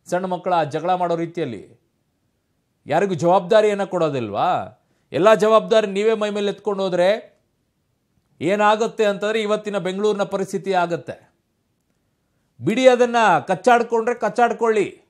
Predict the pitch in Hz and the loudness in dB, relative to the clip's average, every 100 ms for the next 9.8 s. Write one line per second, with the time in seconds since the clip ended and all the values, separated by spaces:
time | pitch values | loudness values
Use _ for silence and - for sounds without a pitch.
0 | _ _ _ _ _ _ _ _ _ _ | _ _ _ _ _ _ _ _ _ _
1 | _ _ _ _ _ _ _ 156 165 240 | _ _ _ _ _ _ _ -6 4 4
2 | 226 240 240 240 233 240 214 - - _ | 4 2 2 2 2 2 2 0 -10 _
3 | _ _ _ _ _ _ _ _ _ _ | _ _ _ _ _ _ _ _ _ _
4 | _ _ - 214 254 254 247 233 247 226 | _ _ 2 8 8 8 4 4 4 2
5 | 233 240 226 214 170 - - _ _ _ | 0 0 -4 -4 -4 -6 -10 _ _ _
6 | _ 147 202 220 220 180 247 196 175 254 | _ -2 0 0 0 6 6 6 2 2
7 | 247 233 240 226 208 220 208 202 - - | 4 4 4 0 -4 -2 -2 -2 -4 -10
8 | _ _ _ _ _ 220 247 247 240 240 | _ _ _ _ _ 4 4 4 2 2
9 | 226 240 226 226 214 123 - | 4 4 2 0 -2 -4 -6